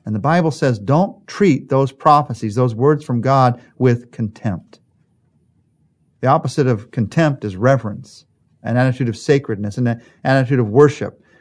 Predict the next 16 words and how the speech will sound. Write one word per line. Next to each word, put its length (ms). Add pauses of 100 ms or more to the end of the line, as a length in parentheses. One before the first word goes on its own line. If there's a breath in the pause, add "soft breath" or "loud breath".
(100)
We're 100
to 120
live 680 (920)
the 80
Word 220
of 120
God. 320 (100)
It 60
reminds 340
me 80
of 60
what 140
William 260
Temple 340
once 260
said, 280